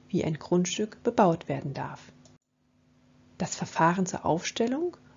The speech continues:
und der Inhalt sind im Baugesetzbuch geregelt.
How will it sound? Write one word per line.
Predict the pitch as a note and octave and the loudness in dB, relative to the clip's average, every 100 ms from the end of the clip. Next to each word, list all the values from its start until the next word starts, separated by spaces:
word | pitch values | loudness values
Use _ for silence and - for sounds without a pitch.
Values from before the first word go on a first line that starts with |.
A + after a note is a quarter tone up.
| - - | -20 -10
und | - - | -6 -2
der | - | 4
Inhalt | F3 F3 F#3+ C4+ - | 4 4 0 -2 -4
sind | - E3+ - | -2 -2 0
im | D#3 | -2
Baugesetzbuch | D3 D3 C#3 D#3+ - - A3+ D4 - - | -2 -2 -2 -4 -6 -6 -4 -4 -8 -4
geregelt. | C4 B3 D#3+ - - | 0 4 2 0 -12